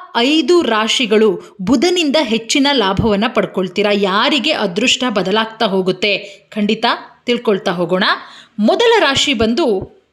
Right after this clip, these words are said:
ವೃಷಭ ರಾಶಿ. ಅದ್ಭುತವಾದಂತಹ ಟೈಮು ವೃಷಭ ರಾಶಿಯವರಿಗೆ. ಎರಡು ಸಾವಿರದ ಇಪ್ಪತ್ತೈದಂತೂ ಬಹಳ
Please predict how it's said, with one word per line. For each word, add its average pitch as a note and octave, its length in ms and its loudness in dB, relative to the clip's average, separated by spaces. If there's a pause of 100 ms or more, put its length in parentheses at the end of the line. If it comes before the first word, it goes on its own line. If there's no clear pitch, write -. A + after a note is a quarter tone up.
(120)
ವೃಷಭ A#3+ 520 -2
ರಾಶಿ. - 460 -4 (360)
ಅದ್ಭುತವಾದಂತಹ B3+ 1000 -2
ಟೈಮು A3 560 -4
ವೃಷಭ G3+ 320 -4
ರಾಶಿಯವರಿಗೆ. G#3 840 -4 (140)
ಎರಡು A#3+ 220 0
ಸಾವಿರದ C#4+ 400 -4
ಇಪ್ಪತ್ತೈದಂತೂ C#4+ 1000 -2
ಬಹಳ A3+ 260 0